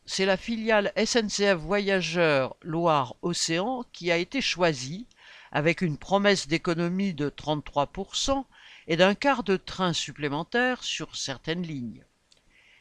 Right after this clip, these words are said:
Derrière ces chiffres, la réalité pour les travailleurs du rail est brutale. La direction de la S N C F, après avoir expliqué dans un premier temps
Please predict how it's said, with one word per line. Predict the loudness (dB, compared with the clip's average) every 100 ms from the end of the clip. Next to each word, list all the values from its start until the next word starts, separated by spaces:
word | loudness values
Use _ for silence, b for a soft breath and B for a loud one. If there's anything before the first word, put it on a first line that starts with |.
| b
Derrière | 0 2 0
ces | 2 0
chiffres, | 2 0 -2 -6 -12 -14 b b b
la | -6 0
réalité | 2 2 0 -2 2
pour | 4
les | 2
travailleurs | 0 2 2 2 -2
du | -4
rail | 0 2 2
est | 0
brutale. | 0 -4 2 0 0 -6 -16 _ _ b b b b
La | -6
direction | 0 2 2 2 0
de | 4
la | 4
S | 4
N | 0 0
C | 2 4 4
F, | 2
après | -2 0 0 0
avoir | 2 2
expliqué | 0 -4 -8 -8 0 2
dans | 2 2
un | 0 0
premier | -2 -4 0 -2
temps | 0 -2 -2